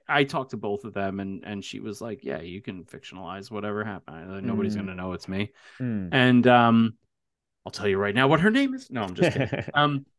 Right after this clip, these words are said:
Speaker 1: but it's like, that was all pretty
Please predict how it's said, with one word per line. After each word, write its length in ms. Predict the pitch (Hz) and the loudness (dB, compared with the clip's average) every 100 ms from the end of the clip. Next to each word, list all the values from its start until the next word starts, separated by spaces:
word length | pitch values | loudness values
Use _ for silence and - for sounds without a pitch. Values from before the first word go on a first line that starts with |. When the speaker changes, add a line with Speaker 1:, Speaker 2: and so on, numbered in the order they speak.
| _ _ - | _ _ 2
Speaker 1:
but 120 | 180 | 4
it's 160 | 175 190 | 4 2
like, 320 | 175 139 - _ _ _ _ _ _ _ _ _ 147 | 2 0 -8 _ _ _ _ _ _ _ _ _ 0
that 260 | 170 214 | 2 2
was 140 | 254 165 | 2 4
all 280 | 165 147 123 | 6 6 4
pretty 540 | - 151 139 120 | 2 4 4 4